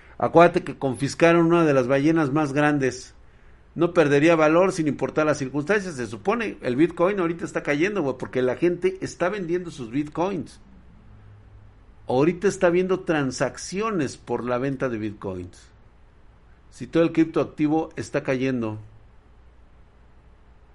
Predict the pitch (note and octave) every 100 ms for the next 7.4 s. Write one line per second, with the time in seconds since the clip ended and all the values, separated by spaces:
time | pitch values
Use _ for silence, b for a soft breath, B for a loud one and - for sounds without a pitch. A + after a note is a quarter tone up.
0 | - - - - - - - - - -
1 | - - - - - - - - - -
2 | - A#2 A2+ A2+ A#2+ D#3+ - - - -
3 | - - - - - - - - - -
4 | - - - - - - - - - -
5 | - - E3+ G3+ F3+ C#3 E3 E3+ F3 D3+
6 | D#3+ D#3+ D3 D3 D3 D3+ C3 A#2+ G2+ A2
7 | - G#2+ G#2 -